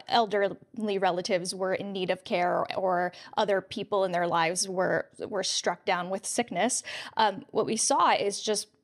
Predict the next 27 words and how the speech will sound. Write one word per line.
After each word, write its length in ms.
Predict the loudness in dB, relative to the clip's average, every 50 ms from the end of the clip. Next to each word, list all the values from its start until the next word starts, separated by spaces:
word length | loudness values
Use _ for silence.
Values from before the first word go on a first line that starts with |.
| _ _ _
how 580 | -10 -4 0 2 4 6 6 4 4 2 -2 -6 -8
that 300 | 0 0 0 0 0 -2
disproportionate 960 | -2 -2 -2 -2 -2 -4 -4 -2 0 0 0 2 0 -2 -2 -2 -2 -2 0
share 220 | 0 2 2 2
of 100 | 2 2
unpaid 400 | 0 -4 -4 -2 -2 -2 -2 0
labor 320 | -2 -2 0 0 -2 -2 -2
really 460 | -6 -14 -4 0 2 4 4 4 2 0
had 160 | 0 -2 -2
a 80 | -2 -6
direct 600 | -2 0 -2 0 0 -2 -2 -2 -6 -14 -10 -6
effect 640 | -6 -6 -4 _ -4 -4 -4 -4 -8 -12 -18 -18 -16 -16 -20 -18 -18 -20 -20 _ _
on 400 | 2 4 4 2 0 -2 -6 -10 -10 _
women's 380 | -2 -2 0 0 0 -4 -4
capacity 540 | -6 -4 0 0 0 0 -2 -2 -4 -4 -2
to 180 | -2 -6 -10 _
partake 600 | _ -4 -4 -4 -4 -4 -2 -2 -2 -2 -8 -14 _
in 140 | -12 -12 -8
paid 260 | -4 -4 -4 -2 -2
labor. 360 | -4 -4 -4 -4 -2 -2 -2
And 120 | -2 -2
actually, 240 | -2 -2 -2 -2 -2
one 160 | -2 0 0
of 80 | 0 0
the 60 | -2
most 300 | -4 -4 -4 -6 -6 -12 _ _ _ _ _
interesting, 760 | -4 -4 -4 -4 -2 -2 -2 -4 -4 -6 -6 -6 -4 -4 -8